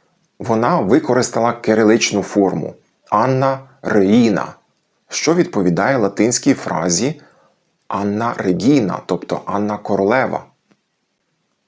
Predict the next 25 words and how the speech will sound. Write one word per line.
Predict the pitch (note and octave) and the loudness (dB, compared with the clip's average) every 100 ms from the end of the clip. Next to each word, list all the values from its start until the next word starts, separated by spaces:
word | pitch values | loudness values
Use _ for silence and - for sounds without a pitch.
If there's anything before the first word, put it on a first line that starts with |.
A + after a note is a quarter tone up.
| - | -6
Цей | - B2 A2+ - | 0 0 0 -2
автограф | G#2 C#3+ E3 C3 A2 | -2 2 2 2 0
зараз | F#2+ G#2+ G2+ - - | 0 0 0 -2 -4
збережений | A#2+ G#2+ G#2 G2 G2 G2+ - | -4 0 0 0 -2 -2 -2
у | G2 | -4
Національній | G2 F#2+ G2+ G2+ G2 F#2+ | -4 -4 -2 -2 0 -2
бібліотеці | E2+ F#2+ F#2 E2 - | -2 -2 -2 -4 -4
Франції, | - - E2+ - D3 G#3+ - - - | -6 -6 -4 0 0 0 -6 -20 -2
і | - F#3 | 2 2
він | A2 B2+ | 2 0
вважається | - F#2 G#2+ A#2+ G#2 F#2 | -2 -2 0 0 0 -2
одним | F2+ G#2+ G#2+ | -2 -2 -4
із | F2+ | -2
найстаріших | G#2 B2+ - G2 A2 C#3+ - G2+ - - - - _ | -2 0 -2 2 2 2 2 -2 -4 -20 -20 -20 _
кириличних | - G#2+ G#2+ A#2+ - G2+ G2+ - - _ _ _ _ _ _ _ _ | 0 2 4 2 2 0 -2 -4 -14 _ _ _ _ _ _ _ _
зразків | - A#2 F#2 - A2+ - | -4 -2 0 2 2 2
кирилиці, | G#2 G#2+ C3 A2+ F#2 - | 2 4 4 2 0 -2
що | F2+ G2+ F2+ | -2 -4 -4
походить | F#2 G2 F3 G3 - F#2+ | -2 -2 0 -2 -4 -2
зі | G2+ F#2 | -2 -2
Східної | - - G2 F#2+ | -2 -2 -2 -4
Європи, | F#2 F2 F#2 - F2+ | -2 0 0 -2 -8
тобто | - F2 - E2+ - - - - - | -6 -8 -6 -6 -6 -20 -20 -20 -8
від | G2 A2 - | 0 0 2
нас, | G2 F2+ F2 - - | -2 -2 -4 -4 -8